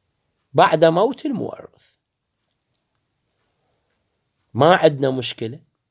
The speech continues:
إذا ال-، الوارث أجاز تصرفات المريض مرض الموت بعد الموت، هذا أيضاً يجوز، وهذا هو الفرد الغالب أعزائي.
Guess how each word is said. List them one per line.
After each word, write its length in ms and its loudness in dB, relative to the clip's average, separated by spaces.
إذا 520 4
ال-، 420 -6
الوارث 760 0
أجاز 760 2
تصرفات 920 0
المريض 500 4
مرض 360 4
الموت 540 0
بعد 360 2
الموت، 400 -2
هذا 280 -4
أيضاً 220 -4
يجوز، 240 -12
وهذا 340 2
هو 140 0
الفرد 320 0
الغالب 420 -10
أعزائي. 500 -20